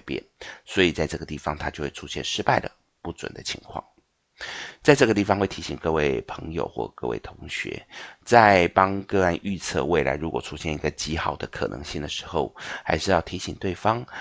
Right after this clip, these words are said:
呃，以目前的心态去推演，这件事情是往好的方向走，所以请个案保持一个持续当下的态度，这是很重要的事情，以免到时候呢，个案觉得说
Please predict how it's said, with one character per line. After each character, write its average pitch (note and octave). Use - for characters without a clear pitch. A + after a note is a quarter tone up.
呃， D2+
以 C#2+
目 G2+
前 D#2+
的 D#2
心 -
态 E2+
去 -
推 D#2
演， D2+
这 E2+
件 D#2+
事 D#2
情 D2
是 D2+
往 C#2+
好 -
的 -
方 G#2+
向 A#2
走， -
所 -
以 F2
请 -
个 E2+
案 D#2+
保 A#1+
持 -
一 -
个 C#2
持 -
续 C#2+
当 G#2
下 G#2+
的 F#2
态 -
度， -
这 F2+
是 -
很 B1+
重 C#2+
要 B1
的 G1+
事 -
情， -
以 F2+
免 F2
到 F#2
时 F2
候 E2+
呢， D#2+
个 E2+
案 D#2+
觉 C#2+
得 D2
说 D2+